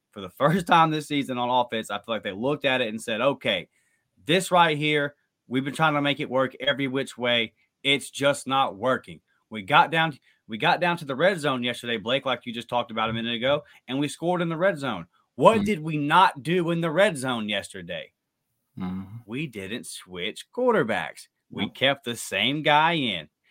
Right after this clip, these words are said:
Speaker 1: and we scored down there. So shout out to Hugh. Shout out to, uh, Philip Montgomery, whoever it was that was involved in the offensive game plan, and finally saying, "Okay,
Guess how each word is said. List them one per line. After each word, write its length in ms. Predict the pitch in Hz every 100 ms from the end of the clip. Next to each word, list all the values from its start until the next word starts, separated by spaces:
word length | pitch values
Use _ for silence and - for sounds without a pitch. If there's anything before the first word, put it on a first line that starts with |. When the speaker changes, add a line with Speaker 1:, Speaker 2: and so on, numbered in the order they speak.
| _ _ _
Speaker 1:
and 480 | 120 117 113 113 101 _ _ _
we 180 | 101 113
scored 380 | - 147 147 110
down 280 | 95 87
there. 280 | 87 76 69 _
So 480 | - 123 120 113 - _
shout 320 | - 135 151
out 180 | 180 170
to 80 | 151
Hugh. 420 | 123 147 143 135 - _
Shout 340 | - - 139 143
out 260 | 139 - -
to, 280 | 135 123
uh, 100 | 113
Philip 300 | 110 139 135
Montgomery, 480 | 127 120 120 120 120
whoever 380 | 113 135 135 123
it 80 | 120
was 280 | 113 113 107
that 100 | 101
was 80 | 104
involved 480 | 98 107 113 104
in 140 | 107 107
the 100 | 101
offensive 380 | 101 104 101 92
game 220 | 101 92
plan, 220 | 104 104
and 120 | 98
finally 280 | 135 131 127
saying, 260 | 113 117 113
"Okay, 420 | 107 - 95 90